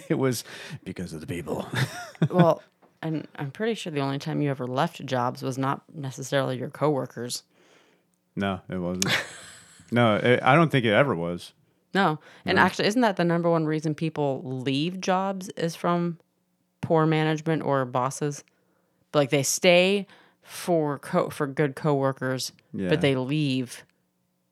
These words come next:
Speaker 2: because of mistreatment, uh,
Speaker 1: Yeah.
Speaker 2: from bosses
Speaker 1: I
Speaker 2: and
Speaker 1: mean, the,
Speaker 2: managers.
Speaker 1: the article I read, I, it didn't really say anything about that, but I'd agree.
Speaker 2: Yeah. I'm pretty,
Speaker 1: Yeah.
Speaker 2: I'm pretty sure it is. That's the
Speaker 1: Yeah.
Speaker 2: I mean, why would you <laughs> stay?
Speaker 1: Yeah,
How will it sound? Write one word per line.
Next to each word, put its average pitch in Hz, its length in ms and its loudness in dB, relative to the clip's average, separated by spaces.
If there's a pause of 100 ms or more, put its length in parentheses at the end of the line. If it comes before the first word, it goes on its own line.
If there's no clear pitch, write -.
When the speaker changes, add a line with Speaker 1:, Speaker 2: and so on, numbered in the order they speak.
(140)
Speaker 2:
because 135 320 -2
of 123 140 -6
mistreatment, - 640 -6 (180)
uh, 113 160 -2
Speaker 1:
Yeah. 104 160 -2
Speaker 2:
from 110 340 -4 (200)
bosses - 320 -10
Speaker 1:
I 117 60 0
Speaker 2:
and 123 80 4
Speaker 1:
mean, 117 80 2
the, 110 100 0
Speaker 2:
managers. - 260 -2 (300)
Speaker 1:
the 139 80 10
article 139 340 8
I 98 120 4
read, 104 280 4
I, 104 120 4
it 101 260 -2
didn't 98 180 -4
really 92 200 -4
say 95 180 -4
anything 95 260 -4
about 92 220 -4
that, 101 260 0
but 87 260 -2 (300)
I'd 117 140 4
agree. 95 440 -2 (220)
Speaker 2:
Yeah. 139 220 -10 (260)
I'm 175 100 -2
pretty, 214 200 2
Speaker 1:
Yeah. 180 120 0
Speaker 2:
I'm 175 140 6
pretty 180 180 0
sure 143 240 0
it 123 60 -2
is. 131 240 -4
That's - 240 -8
the 131 340 -6
Speaker 1:
Yeah. 95 300 -2 (760)
Speaker 2:
I 143 60 -2
mean, 135 180 -2 (540)
why 143 180 2
would 139 260 0
you 113 200 -10 (400)
<laughs> - 540 -8
stay? - 280 -2
Speaker 1:
Yeah, 101 260 2